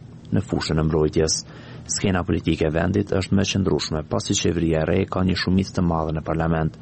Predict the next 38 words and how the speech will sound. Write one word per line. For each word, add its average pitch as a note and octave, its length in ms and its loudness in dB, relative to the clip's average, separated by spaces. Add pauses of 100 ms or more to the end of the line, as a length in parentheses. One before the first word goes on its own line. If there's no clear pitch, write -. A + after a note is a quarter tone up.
(220)
por F#2+ 200 -4
kryeministri F2+ 720 0 (320)
Keir F#2+ 320 2
Starmer D#2 540 -2 (180)
fitoi - 240 0
zgjedhjet A#2+ 400 0
e - 20 0
vitit G#2 300 0
të F#2 80 -2
kaluar F#2+ 400 0
me F#2 160 0
premtimin F#2 560 0
se F2 160 -2
nuk G2 180 2
do F#2+ 140 0
të F2+ 100 0
rris F#2 220 -2
taksat D#2 540 -2 (100)
dhe F#2+ 160 2
do G2 160 0
të G2+ 160 0
reduktoj G2+ 460 0
huamarrjen. D#2 680 0 (160)
Ai G#2 80 -2
gjithashtu G2 400 -2
premtoi F#2 480 0
të F#2 160 2
mbajë F2 300 0
shpenzimet F2+ 500 0
në F2+ 140 2
nivele E2+ 340 0
të E2+ 100 0
mëhershme. D#2+ 520 -2 (180)
Kjo B2 160 2
përfshin G#2+ 400 2
buxhetin F#2 420 0
për G2+ 140 2
mbrojtjen, E2 480 0